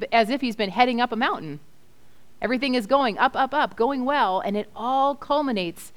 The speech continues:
in this moment where he cracks open on a mountaintop,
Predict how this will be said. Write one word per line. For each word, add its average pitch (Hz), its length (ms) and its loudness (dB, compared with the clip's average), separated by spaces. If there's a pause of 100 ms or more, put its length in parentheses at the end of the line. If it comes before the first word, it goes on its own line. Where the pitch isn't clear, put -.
(280)
in 202 220 2
this 254 400 -2
moment 196 760 -4 (1400)
where 208 160 2
he 208 180 -4
cracks - 760 -4
open 156 580 -4
on 196 200 -2
a 180 40 -4
mountaintop, 170 760 -6